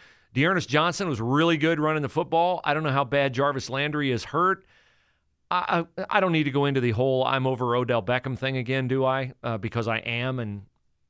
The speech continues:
I wish they were over him too. Uh, he can't get them anything at the trade deadline. He's, okay, anyway, move on. I've said it before. Uh,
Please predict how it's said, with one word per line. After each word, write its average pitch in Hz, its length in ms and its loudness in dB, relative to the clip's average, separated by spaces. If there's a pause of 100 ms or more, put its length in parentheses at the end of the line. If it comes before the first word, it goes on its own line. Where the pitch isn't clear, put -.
(180)
I 98 140 -6
wish 104 240 -8
they 113 160 -2
were 127 220 0
over 120 180 -2
him 113 220 -2
too. 139 500 -2
Uh, 104 220 -6
he 113 160 -6
can't 131 280 -4
get 131 200 -4
them 131 120 -2
anything 131 460 -2
at 120 80 -4
the - 80 -10
trade 127 320 -2
deadline. 127 540 0 (1600)
He's, - 520 2 (500)
okay, 120 240 -6 (160)
anyway, 107 360 -6
move 117 200 0
on. 90 280 -10
I've 117 100 -6
said 113 160 -4
it 92 80 -12
before. - 280 -14 (600)
Uh, 117 240 0